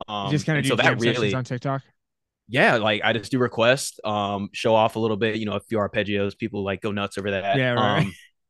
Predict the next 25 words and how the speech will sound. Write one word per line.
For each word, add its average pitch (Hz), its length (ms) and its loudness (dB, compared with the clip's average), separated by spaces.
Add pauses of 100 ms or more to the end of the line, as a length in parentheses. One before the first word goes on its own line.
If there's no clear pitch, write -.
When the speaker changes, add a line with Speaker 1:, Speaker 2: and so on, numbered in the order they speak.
(760)
Speaker 1:
and 101 600 -2
yeah, 104 440 2
that, 104 280 2 (100)
you 110 120 -4
know, 104 160 0
TikTok, 113 480 -2
that 117 120 2
was 113 100 0
a 117 40 -6
big 110 240 -4
thing. 117 180 0
And 117 80 -6
so 127 160 2
for, 120 420 2 (640)
I 113 100 2
think, 220 380 0
I 226 80 6
don't 208 140 2
know 190 80 4
how 151 140 6
long 127 220 2
it's 120 100 -6
been. 117 140 -2
It 113 40 -2
might 165 200 -2